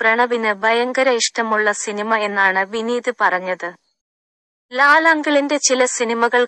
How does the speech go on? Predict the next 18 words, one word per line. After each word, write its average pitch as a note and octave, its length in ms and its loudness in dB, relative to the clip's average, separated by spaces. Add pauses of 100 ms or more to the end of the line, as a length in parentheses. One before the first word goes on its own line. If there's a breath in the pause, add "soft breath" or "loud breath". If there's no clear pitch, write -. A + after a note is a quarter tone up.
കാണാൻ G#3+ 420 4
പ്രണവിനോട് A3 640 2
ആവശ്യപ്പെട്ടിരുന്നെങ്കിലും G3+ 1400 -2
അത് A3+ 200 0
വേണ്ട A#3 360 0
എന്നായിരുന്നു G#3 840 0
പ്രണവിന്റെ B3 540 2
തീരുമാനമെന്നും G#3+ 1000 -2
വിനീത് B3 500 -2
പറയുന്നു. F3+ 500 -2 (540)
ലാൽ B3 380 4
അങ്കിളിന്റെ B3 480 0
അധികം A#3 420 0
സിനിമയൊന്നും A3 720 -2
അപ്പു A#3 340 -2
കണ്ടിട്ടില്ല. F#3 600 -4 (960)
സതയം D4+ 640 2
കണ്ടിട്ടുണ്ട്. A3+ 680 -2